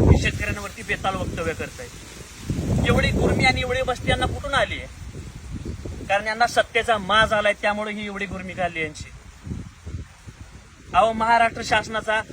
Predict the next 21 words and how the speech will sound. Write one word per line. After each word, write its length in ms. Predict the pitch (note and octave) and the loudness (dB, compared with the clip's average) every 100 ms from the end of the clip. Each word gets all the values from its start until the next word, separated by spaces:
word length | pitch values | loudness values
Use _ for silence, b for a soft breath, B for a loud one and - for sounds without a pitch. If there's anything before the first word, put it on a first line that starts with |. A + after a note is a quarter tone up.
| - | -6
महाराष्ट्रातल्या 640 | G#3 A3 A3 G#3 A3+ G#3+ G#3+ | 2 4 4 2 -4 -2 0
राज्यातल्या 460 | G#3 G3 G#3+ G#3+ | 0 -2 -4 -6
स-, 120 | G3+ | -4
प्रत्येक 420 | G#3 - - B2 - | -6 -6 -8 -8 -6
शेतकऱ्याचा 540 | G#3+ G3+ G#3 G3+ G#3 | -6 -2 -2 0 -2
विश्वास 380 | G3+ G3+ G#3 G3+ | -4 -4 -4 -4
तुम्ही 200 | G3+ - | -6 -6
तोडत 280 | G3 F3+ - | -6 -6 -2
चाललाय. 280 | F3 C#3+ B2+ - - - - - - | -2 -2 -10 -10 -12 -10 -10 -10 -4
आम्ही 200 | F#3 A3+ | -4 -2
सांगतो 320 | B3 A#3 A#3 | 0 -2 -2
ना, 100 | C4 | -4
सरळ 260 | B3 A#3 A#3 | -2 0 0
म्हणतोय, 280 | A3+ A3+ A3+ | 0 0 2
आमच्यापासून 500 | G#3 G3+ A3 A3 A3+ | 2 -2 -8 -8 -8
पंधरा 280 | A3+ G#3 | -6 -2
वीस 180 | G#3+ G#3+ | -2 -4
किलोमीटरवरती 500 | - G#3 G3+ F#3 F#3 | -10 -10 -8 -8 -10
कर्नाटक 420 | - F#3+ F3 E3+ | -4 -4 -4 -6
बॉर्डर 320 | D#3+ D#3+ D3 | -4 -2 -2
आहे, 100 | C3+ | -4